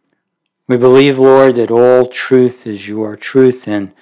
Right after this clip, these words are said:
apart from you, even our consciences can't absorb the fact that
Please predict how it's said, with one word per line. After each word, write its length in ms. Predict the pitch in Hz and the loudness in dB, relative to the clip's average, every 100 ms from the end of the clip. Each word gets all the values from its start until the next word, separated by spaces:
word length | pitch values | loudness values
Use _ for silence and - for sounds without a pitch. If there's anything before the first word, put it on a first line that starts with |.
| _ _ _ | _ _ _
apart 400 | 110 - 120 120 | -14 -4 0 0
from 460 | - 110 104 101 95 _ _ _ _ _ _ _ _ _ _ _ _ | -4 -8 -8 -10 -16 _ _ _ _ _ _ _ _ _ _ _ _
you, 520 | 113 139 131 104 104 _ _ _ _ _ _ _ _ _ _ - | -4 0 0 -2 -8 _ _ _ _ _ _ _ _ _ _ -6
even 300 | 123 127 117 | -4 -2 -2
our 200 | 107 98 | -4 -8
consciences 1040 | - - 123 143 - 107 - - 98 - | -14 -6 -4 -4 -8 -12 -12 -20 -20 -20
can't 400 | _ 113 104 113 | _ -16 -12 -10
absorb 600 | 95 - - 123 127 107 | -12 -12 -2 2 2 0
the 80 | 101 | -10
fact 560 | - - 107 101 - - | -16 -12 -10 -10 -14 -20
that 180 | 101 | -20